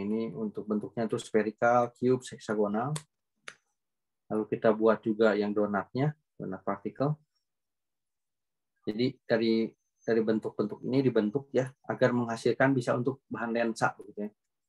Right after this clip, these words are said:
Lalu kita juga buat silica quartz garden hollow. Lalu selanjutnya kita buat M G F dua raspberry gitu ya.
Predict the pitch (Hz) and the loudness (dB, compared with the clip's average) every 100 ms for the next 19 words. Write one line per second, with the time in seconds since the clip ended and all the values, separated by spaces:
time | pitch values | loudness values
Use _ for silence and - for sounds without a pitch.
0 | _ _ _ _ _ _ _ _ _ - | _ _ _ _ _ _ _ _ _ -10
1 | 113 117 117 117 120 120 120 113 117 113 | -4 -2 -2 -2 0 4 4 6 6 4
2 | - 120 117 - 113 - 113 - 110 113 | 0 -2 0 0 0 2 0 2 0 0
3 | 110 113 117 151 170 _ _ _ _ _ | 0 2 6 6 2 _ _ _ _ _
4 | _ _ _ _ _ _ 659 _ _ _ | _ _ _ _ _ _ _ _ _ _
5 | _ _ _ _ _ _ _ _ - 113 | _ _ _ _ _ _ _ _ -8 -4
6 | 117 - 120 117 - 117 - 120 113 110 | -4 -2 0 0 -2 -4 -2 0 2 4
7 | 110 110 _ _ - 113 110 107 - 120 | 4 2 _ _ -4 0 2 2 2 2
8 | 117 - _ 113 - 110 104 104 _ 90 | 2 -2 _ -12 -6 -4 -2 -4 _ -14
9 | 92 | -12